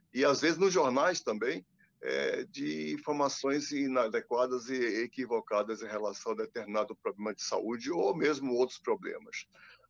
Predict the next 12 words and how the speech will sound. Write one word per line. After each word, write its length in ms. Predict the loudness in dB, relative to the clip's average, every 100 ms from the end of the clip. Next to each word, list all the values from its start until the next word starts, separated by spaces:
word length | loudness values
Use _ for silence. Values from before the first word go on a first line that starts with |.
| -6
Agora, 420 | 2 6 6 2 0
quanto 320 | 4 4 4
a 60 | 0
essa 180 | 0
questão, 760 | -4 -4 -6 -4 2 2 0 -6 _ _ _ -20 _ _ _ _ _
é, 280 | -6 -4 -4 -8 _ _ _ _ _ _ _ _ _ _ _ _ _ -10
eu 180 | -4 -4
vejo 560 | 6 6 6 2 0 0 _ _
um 300 | -14 -10 -8
cenário 500 | -2 0 4 4 4
não 220 | 2 0
muito 880 | 0 0 -2 -4 _ -4 -2 -4 -8